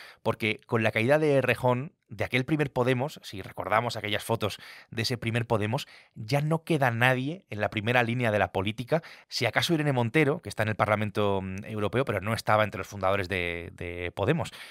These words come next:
Claro, tampoco ha pasado tanto tiempo, solo diez años.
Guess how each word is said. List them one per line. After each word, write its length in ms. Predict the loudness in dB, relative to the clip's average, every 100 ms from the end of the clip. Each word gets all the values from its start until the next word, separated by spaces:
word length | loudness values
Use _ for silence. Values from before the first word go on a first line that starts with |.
| -20 -8
Claro, 260 | -2 -2 -4 _ -8
tampoco 320 | -4 0 2
ha 40 |
pasado 280 | 2 2 2
tanto 260 | 2 -2 -4
tiempo, 320 | -4 -4 -4
solo 220 | -2 -2
diez 220 | -2 0
años. 380 | 0 0 -6 -12